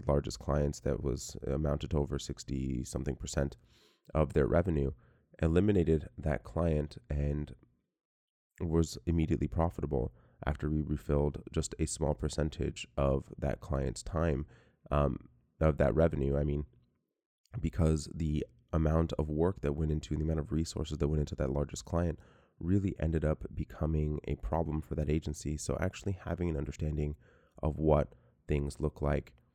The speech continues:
to allow for you to be able to make sure that you're, you're pricing correctly is so incredibly important. As I,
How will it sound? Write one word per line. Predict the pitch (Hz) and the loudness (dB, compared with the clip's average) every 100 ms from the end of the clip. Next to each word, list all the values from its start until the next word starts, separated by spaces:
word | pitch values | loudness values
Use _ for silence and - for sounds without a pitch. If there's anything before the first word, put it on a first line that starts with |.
| _ _ - | _ _ -2
to | 92 | 2
allow | 85 98 | 6 4
for | 117 127 | 2 -2
you | 123 | -2
to | 117 | 0
be | 87 85 | 2 2
able | 82 85 | 2 -2
to | - - 80 80 76 65 | -4 0 2 2 2 0
make | 80 78 | 0 0
sure | - 80 78 | -2 -2 0
that | - | 0
you're, | 76 73 - - | -2 -2 -6 -6
you're | 82 78 67 - _ _ _ _ - | 0 0 0 -8 _ _ _ _ -6
pricing | - 80 - 76 73 | 0 0 0 -2 -2
correctly | - 73 76 - - 71 | -2 -2 -2 -2 -6 -4
is | 73 | -4
so | - 73 | -4 -4
incredibly | 71 - 73 69 65 | -4 -4 -4 -2 -4
important. | 67 67 69 69 | -4 -4 -4 -4
As | 69 | -2
I, | 71 | -2